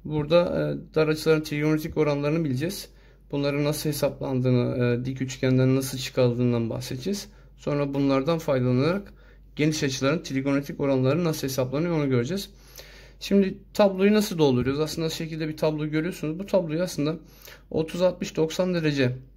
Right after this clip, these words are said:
e, açıları otuz, altmış, doksan olan dik üçgen ve kırk beş, kırk beş, doksan olan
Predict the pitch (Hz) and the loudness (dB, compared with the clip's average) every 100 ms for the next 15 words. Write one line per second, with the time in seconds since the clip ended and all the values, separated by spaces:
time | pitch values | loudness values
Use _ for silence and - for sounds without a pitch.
0 | - - - - - - - - - - | -20 -20 -20 -20 -20 -20 -20 -20 -20 -10
1 | - 127 127 127 123 123 123 123 - - | 0 4 6 6 4 4 2 -2 -14 -12
2 | 135 127 147 147 143 143 147 143 - - | -8 -4 0 0 -2 0 -2 -2 -6 -6
3 | 135 151 139 127 127 139 147 - 175 147 | -4 -2 2 2 0 -4 -10 -6 -2 0
4 | 175 - - - - - 147 151 156 - | -2 -8 -20 -20 -16 -14 -6 -4 -4 -8
5 | - 151 156 135 139 - 156 135 160 202 | -8 -6 -4 -4 -4 -2 0 2 0 -4